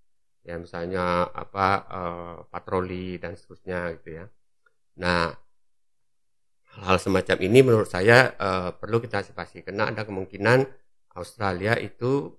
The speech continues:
eh, akan, eh, lebih mendorong Indonesia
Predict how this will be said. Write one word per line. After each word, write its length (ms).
eh, 400
akan, 520
eh, 480
lebih 800
mendorong 720
Indonesia 800